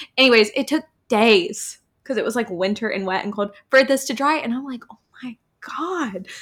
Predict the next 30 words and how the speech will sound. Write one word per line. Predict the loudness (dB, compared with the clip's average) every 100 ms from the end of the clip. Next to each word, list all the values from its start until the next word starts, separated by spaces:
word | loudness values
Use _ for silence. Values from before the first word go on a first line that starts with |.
| -18 -18 -12
like, | -12 -10
how," | -10 -6 -4 -2 -4 -6 -12 -10
it's | -6
so | 0 2
good | 2 0 0
at | -2 -6 -20
p-, | -20 -8
patience, | 0 0 0 -6 -12 -10
I | -8
guess. | -8 -6 4
Oh, | 6 8 6 0 -18 -20 _ _ _ _ -8
another | -4 -4 -4
thing. | -8 -12 -12 -6
Amazon. | -2 -2 0 2 2 0 -8 -8
I | -6
don't | -6
think | -6
they | -6
have | -4 -2
Amazon | -2 -4 -2 -2
here, | -2 -2
but | -4
you | -8
can | -8
kind | -2 -2 -2
of | -2
order | 0 0
it, | -2
kind | -2 -4 -2
of. | -4 -4 -10